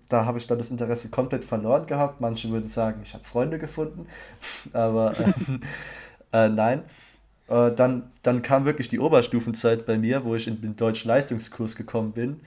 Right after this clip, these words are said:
äh, was mir keiner gesagt hat, dass man da Bücher lesen muss.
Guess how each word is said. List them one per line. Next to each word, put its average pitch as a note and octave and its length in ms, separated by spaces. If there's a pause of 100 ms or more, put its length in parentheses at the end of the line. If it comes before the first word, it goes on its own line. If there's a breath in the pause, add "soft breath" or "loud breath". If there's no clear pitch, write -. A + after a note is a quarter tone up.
(300 loud breath)
äh, A2 180
was A2+ 180
mir A#2+ 120
keiner B2+ 320
gesagt A#2+ 420
hat, B2+ 160
dass A#2 160
man A2+ 100
da G#2 120
Bücher F#3+ 440
lesen G#2+ 360
muss. C#3+ 340